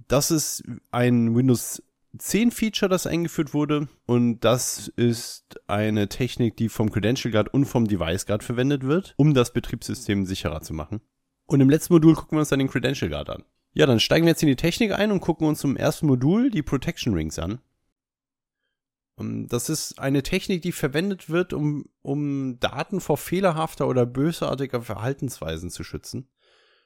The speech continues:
Das wird jetzt nicht ausschließlich in, äh, Microsoft-Betriebssystemen verwendet,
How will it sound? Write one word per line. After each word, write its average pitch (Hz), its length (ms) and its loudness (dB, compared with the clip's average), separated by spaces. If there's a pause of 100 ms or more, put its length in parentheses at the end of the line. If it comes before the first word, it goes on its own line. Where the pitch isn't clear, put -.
(360)
Das - 180 -6
wird 160 100 -2
jetzt 170 200 0
nicht - 240 -4
ausschließlich 160 560 0
in, 139 240 0
äh, 120 220 0
Microsoft-Betriebssystemen 175 1120 -4
verwendet, 185 560 -8